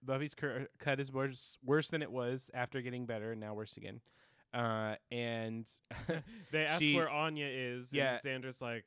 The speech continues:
Speaker 2: "Uh, oddly, she decided not to join,
Speaker 1: I do
Speaker 2: despite the fun at the last meeting."
Speaker 1: I do really like the, um, visual foreshadowing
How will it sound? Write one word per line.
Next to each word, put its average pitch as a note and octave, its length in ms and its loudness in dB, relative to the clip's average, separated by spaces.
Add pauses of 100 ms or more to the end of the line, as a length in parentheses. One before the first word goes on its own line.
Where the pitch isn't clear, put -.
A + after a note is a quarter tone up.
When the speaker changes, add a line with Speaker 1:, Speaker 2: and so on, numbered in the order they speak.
Speaker 2:
"Uh, D3+ 240 -2
oddly, E3+ 440 0
she E3+ 160 -8
decided D#3 420 -2
not C#3+ 180 -2
to E3+ 80 -8
join, B3+ 260 2
Speaker 1:
I F3+ 120 4
do F#3 60 2
Speaker 2:
despite D#3 320 0
the D#3 80 -8
fun D3+ 240 -2
at E3+ 80 -8
the F#3+ 60 -8
last G#3 340 -6
meeting." G#2+ 260 -12
Speaker 1:
I E3 140 6
do A#3+ 240 2
really G#3+ 260 8
like E3 440 2 (280)
the, C#3 500 0 (460)
um, A#2 480 -8 (160)
visual C#3+ 560 0
foreshadowing D#3 960 0